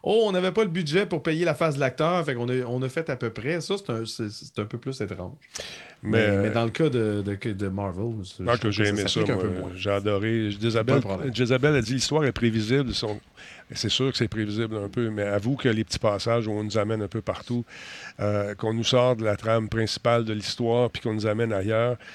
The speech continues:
Speaker 2: j'ai pas fait, c'est dur de, de, de, de, d'en parler sans faire de divulgacheur, mais écoutez, il y a, il y a des, il y a vraiment des passages qui sont superbes, qui sont le fun. Ça vous tente de vous faire divulgacher comme il faut. Je les joue pas mal sur Facebook Gaming. Donc, à-, allez voir ça. C'est, c'est,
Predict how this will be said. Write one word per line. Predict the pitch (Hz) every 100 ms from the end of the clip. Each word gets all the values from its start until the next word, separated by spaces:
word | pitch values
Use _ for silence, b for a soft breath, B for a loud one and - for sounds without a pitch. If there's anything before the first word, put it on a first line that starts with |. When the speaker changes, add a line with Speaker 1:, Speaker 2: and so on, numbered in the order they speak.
| B B B B
Speaker 2:
j'ai | 104
pas | 156
fait, | 165 156
c'est | 123
dur | 104 151
de, | 120 95 113
de, | 104 95
de, | 98 92
de, | 95 92 87 104
d'en | 101
parler | 101 107 131
sans | 101
faire | 98 120 113
de | 98
divulgacheur, | 104 101 107 107 92 123 131
mais | 110 101
écoutez, | 98 - 123
il |
y | 110
a, |
il | 110
y | 110
a |
des, | 113 113
il | 110
y | 117
a |
vraiment | 120 135
des | 117
passages | 107 98 - 117 110
qui | -
sont | 98
superbes, | 95 - 117 113 117
qui |
sont | - 98
le |
fun. | - 120 120
Ça | 113
vous | 104
tente | 123 127
de | 110
vous | 104
faire | 120 110
divulgacher | 107 120 120 113 - 127
comme | 110
il | 101
faut. | 127 127
Je | 117
les |
joue | 104 117
pas | 107
mal | 107 117
sur | 110 95
Facebook | 110 98 110
Gaming. | 104 107 104 113 117 B B B B
Donc, | 98 101 104
à-, | 107 95
allez | 98 104
voir | 110 104
ça. | - 120
C'est, | - 104
c'est, | 101 107 104 101